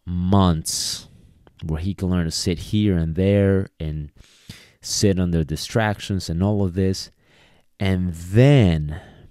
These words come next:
months later, then we're gonna teach him how to down.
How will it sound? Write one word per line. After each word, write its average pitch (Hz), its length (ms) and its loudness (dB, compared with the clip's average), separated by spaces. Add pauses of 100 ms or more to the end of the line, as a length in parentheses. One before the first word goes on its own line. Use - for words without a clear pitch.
(1080)
months 110 800 4
later, 101 800 2 (2250)
then 104 360 2
we're 98 100 2
gonna 90 180 0
teach - 220 -8
him 82 80 -6
how 80 140 -2
to 78 80 -4
down. 76 420 -8